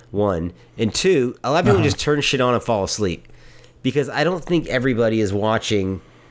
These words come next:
Speaker 1: certain, like, random movies that pop up on there. It, it, it, I, especially with
Speaker 2: Mm-hmm.
Speaker 1: Extraction, the Bruce Willis one popped up on there. Not, not the one with Chris
Speaker 2: <laughs>
Speaker 1: Hemsworth.
Speaker 2: Right, I know.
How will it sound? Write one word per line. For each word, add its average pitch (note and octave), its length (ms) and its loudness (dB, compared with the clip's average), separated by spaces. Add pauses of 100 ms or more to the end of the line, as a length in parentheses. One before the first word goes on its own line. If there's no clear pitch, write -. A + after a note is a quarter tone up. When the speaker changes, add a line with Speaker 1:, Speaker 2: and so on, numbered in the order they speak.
(280)
Speaker 1:
certain, A2+ 540 -2
like, G#2+ 220 0
random A2 360 2
movies G2 240 0
that D#2+ 160 -4
pop F2+ 240 -2
up E2+ 140 -6
on D#2+ 160 -2
there. D#2 180 -4
It, F2+ 60 0 (100)
it, A2+ 220 0
it, A2+ 280 -6
I, F2+ 240 -14 (140)
especially F3 400 -2
with C3 140 6
Speaker 2:
Mm-hmm. A#2 80 2
Speaker 1:
Extraction, A#2 640 -2
the F2+ 80 2
Bruce G#2+ 280 2
Willis G2+ 340 0
one E2 200 -2
popped E2 260 -4
up E2 160 -8
on E2 80 -4
there. D#2 100 -4
Not, A2 280 -2
not C#3+ 160 0
the - 60 4
one D3+ 100 4
with C3+ 120 2
Chris C#3 200 0
Speaker 2:
<laughs> - 20 4
Speaker 1:
Hemsworth. A#2 260 0
Speaker 2:
Right, D3+ 380 2
I D3+ 140 2
know. D#3 180 2